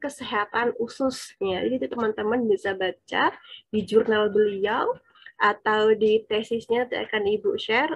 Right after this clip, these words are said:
Eh, ini bagus banget bagaimana kita mengetahui peningkatan, eh, nutrisi dari si ayam broiler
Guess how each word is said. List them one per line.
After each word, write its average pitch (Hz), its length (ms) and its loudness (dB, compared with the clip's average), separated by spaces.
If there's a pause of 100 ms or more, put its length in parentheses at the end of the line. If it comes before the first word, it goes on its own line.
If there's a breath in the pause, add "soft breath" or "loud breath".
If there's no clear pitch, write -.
Eh, 196 200 -2 (120)
ini 233 160 4 (240)
bagus 202 480 0
banget 196 400 -2 (220)
bagaimana 202 480 2
kita - 320 -4
mengetahui 262 720 -4
peningkatan, 247 880 0 (320 loud breath)
eh, 208 800 2 (240)
nutrisi 277 720 0
dari 220 320 6
si 233 160 0
ayam 220 320 0
broiler 214 480 0